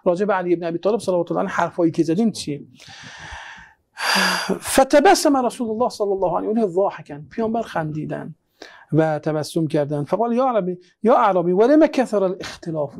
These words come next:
فیه»، آه، چرا اختلافتون راجع به علی ابن ابی طالب زیاد شده؟ و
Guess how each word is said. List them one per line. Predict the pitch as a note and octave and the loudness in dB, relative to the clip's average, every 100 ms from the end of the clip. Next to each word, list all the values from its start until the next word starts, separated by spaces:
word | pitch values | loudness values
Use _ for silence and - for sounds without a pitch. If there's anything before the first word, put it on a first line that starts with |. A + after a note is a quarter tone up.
| - | -16
فیه»، | - _ _ - | -18 _ _ -6
آه، | - E3+ | -4 0
چرا | - D4+ A#3+ | 2 4 2
اختلافتون | - G3+ F#3+ - F3 | 0 0 0 -2 -4
راجع | E3+ D#3+ | -2 -2
به | D#3+ | -2
علی | D3+ | -2
ابن | D3+ | -4
ابی | D3+ D3+ | -4 -6
طالب | - D3 | -4 -4
زیاد | C#3+ D3+ C3+ | 0 0 0
شده؟ | C3+ C#3+ C3+ - _ - - - - - - - - - - E3 F#3 | -2 -6 -6 -12 _ -20 -20 -16 -14 -14 -16 -18 -12 -4 0 2 2
و | F3 F3 | 2 0